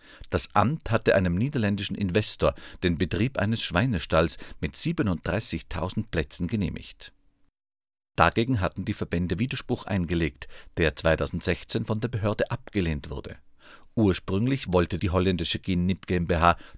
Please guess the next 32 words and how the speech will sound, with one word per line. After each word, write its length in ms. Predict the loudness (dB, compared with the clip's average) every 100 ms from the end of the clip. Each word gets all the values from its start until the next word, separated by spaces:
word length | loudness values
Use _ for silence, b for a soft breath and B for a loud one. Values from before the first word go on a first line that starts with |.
| 2
dort 300 | 2 2 -2
sogar 260 | -2 0
bis 180 | -2 -2
zu 140 | -2 -2
achtzigtausend 880 | -2 -4 -8 -8 -8 -6 -6 -4 -6
Tiere 320 | -4 -4 -4
auf 100 | -6
einmal 400 | -6 -6 -4 -4
unterbringen. 720 | -4 -6 -8 -8 -8 -8 -12 -20 _ _ b b b
Am 200 | -2 0
Nachmittag 600 | 2 0 0 -2 0 -2 -6 B B
zog 240 | 0 0 2
sich 160 | -2
das 240 | 0 -2 0
Gericht 480 | -2 -2 -6 -4
auf 140 | -2 -2
unbestimmte 720 | -2 -2 -2 -2 -2 -2 -2
Zeit 340 | 0 -2 -2
zu 60 | -2
einer 180 | -2 0
Beratung 560 | -2 -2 -4 -6 -8
zurück. 320 | -4 -4 -4 -16 -20 _ _ _ _ _ _ _ _ _ 4
„Wir 160 | 8
haben 180 | 10 8
Argumente, 640 | 4 4 6 6 6 2 B B -2
die 60 |
lassen 320 | 2 2 2 -2
sich 180 | -2
nicht 220 | -4 -4 0
einfach 340 | 0 2 -2
beiseite 480 | 2 0 0 -4 -4
wischen“, 360 | -4 -2 -4